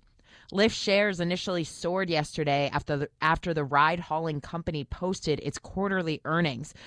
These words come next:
The stock then pulled way back after the company's finance chief acknowledged a major typo in the data. Originally, Lyft had said it posted a five percent growth for twenty twenty-three,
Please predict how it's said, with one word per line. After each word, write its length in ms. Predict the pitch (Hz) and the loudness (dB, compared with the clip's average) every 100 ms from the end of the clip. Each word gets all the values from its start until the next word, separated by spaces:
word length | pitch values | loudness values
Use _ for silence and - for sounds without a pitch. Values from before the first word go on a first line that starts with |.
| - | -14
The 80 | - | -10
stock 320 | - 165 160 | 2 4 4
then 160 | 165 151 | 2 0
pulled 460 | - 156 156 147 143 | 0 -2 -2 -2 0
way 180 | 160 | 2
back 320 | 180 151 143 - | 4 4 2 -2
after 240 | 135 165 | -4 -4
the 80 | 165 | -6
company's 500 | - 143 139 143 - | -6 -6 -4 -6 -4
finance 540 | 156 185 214 151 139 | 0 2 2 0 -4
chief 280 | - 147 143 - | -6 -6 -4 -4
acknowledged 720 | 156 156 143 170 226 226 - | -2 2 2 4 2 2 2
a 60 | 175 | 2
major 400 | 156 180 190 180 | 2 0 -2 -4
typo 540 | - 160 180 196 196 - | -2 0 2 2 2 0
in 160 | 156 | 0
the 80 | 165 | 0
data. 460 | - 139 147 127 - - - - | 2 2 4 2 -4 -20 -20 -6
Originally, 640 | 151 170 160 156 143 143 160 | 2 2 2 -2 -2 -4 -2
Lyft 260 | 151 135 | -2 -2
had 240 | 156 143 127 | 0 -2 0
said 220 | 147 139 | -2 0
it 80 | - | -2
posted 400 | 151 151 - 135 | -4 -4 -2 -4
a 80 | |
five 320 | 135 147 147 - | 0 2 2 0
percent 340 | 143 151 143 | -6 -4 -4
growth 320 | 143 139 151 | -4 -4 -4
for 140 | - 139 | -6 -6
twenty 320 | - 139 135 | -4 -2 -2
twenty-three, 1120 | - 135 127 - _ _ - 147 180 156 | -4 -4 -4 -8 _ _ -8 2 4 4